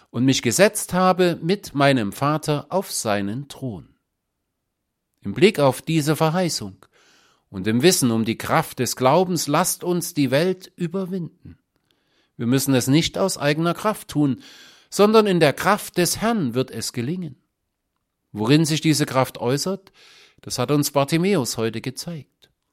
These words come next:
Er bekannte Jesus in wahrer Erkenntnis. Die brauchen wir auch, und darum wollen wir in ihr wachsen.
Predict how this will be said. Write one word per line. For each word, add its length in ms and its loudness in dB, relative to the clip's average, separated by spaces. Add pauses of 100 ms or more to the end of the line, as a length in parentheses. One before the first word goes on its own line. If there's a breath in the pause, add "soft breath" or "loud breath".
(340)
Er 120 -2
bekannte 480 -2
Jesus 540 0
in 260 0
wahrer 380 0
Erkenntnis. 920 -8 (720)
Die 160 2
brauchen 440 0
wir 160 2
auch, 340 -2 (520 soft breath)
und 160 -2
darum 340 6
wollen 260 6
wir 240 2
in 200 2
ihr 340 -2
wachsen. 440 -10